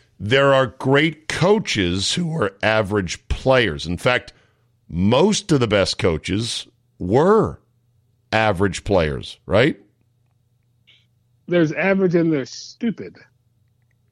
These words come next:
Speaker 1: Okay.
Speaker 2: <laughs>
Speaker 1: They're, they're, but, but the guys that can do, do.
Speaker 2: Do.
Speaker 1: The guys who can't do but know, teach.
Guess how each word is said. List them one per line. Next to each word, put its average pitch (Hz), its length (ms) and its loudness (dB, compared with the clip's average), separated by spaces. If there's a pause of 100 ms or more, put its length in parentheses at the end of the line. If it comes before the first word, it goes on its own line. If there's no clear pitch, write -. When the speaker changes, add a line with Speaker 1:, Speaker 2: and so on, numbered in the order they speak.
(100)
Speaker 1:
Okay. 120 440 2 (180)
Speaker 2:
<laughs> - 180 -10
Speaker 1:
They're, 139 460 4 (160)
they're, 139 200 0
but, 156 360 -4
but 160 180 0
the 156 80 4
guys 185 640 2
that 139 300 2
can 107 320 -2 (240)
do, 87 640 2 (560)
do. 95 360 0 (200)
Speaker 2:
Do. 135 480 4 (180)
Speaker 1:
The 120 80 2
guys 233 440 2
who 135 100 0
can't 214 500 0
do 123 300 4
but 104 280 0
know, 113 540 2 (160)
teach. - 800 -6